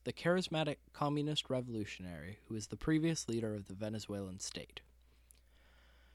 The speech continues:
Maduro has ruled the country since Chavez's death in twenty thirteen, leaving Maduro holding the bag on a struggling economy reliant on the oil industry. The second president is Juan Guaido,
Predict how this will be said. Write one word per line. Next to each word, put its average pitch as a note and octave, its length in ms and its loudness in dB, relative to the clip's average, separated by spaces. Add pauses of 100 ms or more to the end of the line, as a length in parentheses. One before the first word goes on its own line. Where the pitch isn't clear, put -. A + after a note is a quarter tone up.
(460)
Maduro F3 400 10
has E3 180 4
ruled D#3 280 6
the F#3+ 60 6
country A#2 460 0
since A2+ 300 -4
Chavez's C3 640 2
death G2+ 320 -2
in G#2 140 -8
twenty C3 280 -2
thirteen, G#2+ 600 -6 (400)
leaving D#3 340 6
Maduro D#3+ 480 8
holding F3 360 4
the E3+ 60 4
bag A2+ 380 6
on G#2+ 100 -2
a G#2+ 60 -4
struggling D#3 520 2
economy G#2+ 560 0
reliant A2 540 0
on A2+ 120 -4
the G#2+ 100 -2
oil E2+ 320 -4
industry. - 540 -8 (1700)
The B2+ 120 4
second G#3+ 360 8
president G2 540 2 (100)
is A#2 220 -2
Juan D3+ 460 6
Guaido, A#2 580 4